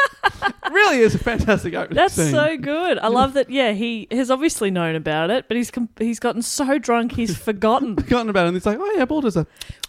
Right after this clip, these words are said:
Speaker 2: Which never happens when you do go to drink away your problems.
Speaker 1: <laughs>
Speaker 2: You don't wake up and they're gone. You wake up and they're,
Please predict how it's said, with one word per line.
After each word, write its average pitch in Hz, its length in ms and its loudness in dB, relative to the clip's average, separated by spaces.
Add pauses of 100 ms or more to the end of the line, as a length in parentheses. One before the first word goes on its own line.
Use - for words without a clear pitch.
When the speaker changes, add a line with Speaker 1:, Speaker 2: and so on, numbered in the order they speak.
(220)
Speaker 2:
Which 381 260 0
never 466 400 0
happens 311 680 -4
when 277 200 0
you 262 120 0
do 262 200 -4
go 240 200 0
to 202 80 -2
drink 190 280 -4
away 175 200 -2
your 165 140 -4
problems. 160 760 -4
Speaker 1:
<laughs> - 40 -20
Speaker 2:
You 254 120 -2
don't 311 220 2
wake 349 220 2
up 269 180 2
and 254 120 -2
they're 226 120 2
gone. 202 600 2
You 214 100 -4
wake 247 280 0
up 247 180 0
and 220 160 0
they're, 202 200 0